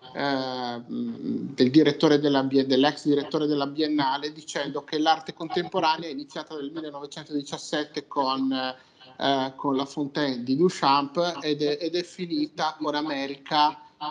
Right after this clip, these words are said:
di, eh, di Cattelan, il famoso, eh, vater d'oro, eh, esposto, esposto a, eh, al Guggenheim.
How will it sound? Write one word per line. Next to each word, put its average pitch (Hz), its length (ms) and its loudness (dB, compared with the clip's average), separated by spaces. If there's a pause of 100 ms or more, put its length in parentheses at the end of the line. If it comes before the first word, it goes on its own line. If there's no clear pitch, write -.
di, 131 920 0
eh, 123 640 -2
di 139 180 0
Cattelan, 123 800 0
il 131 140 -4
famoso, 151 840 2 (200)
eh, 143 80 2
vater 151 640 4
d'oro, 139 680 -2 (280)
eh, 135 380 -4
esposto, 151 840 -4
esposto 139 520 -6
a, 120 640 -8 (440)
eh, 120 240 -4 (120)
al 117 140 -10
Guggenheim. - 400 -12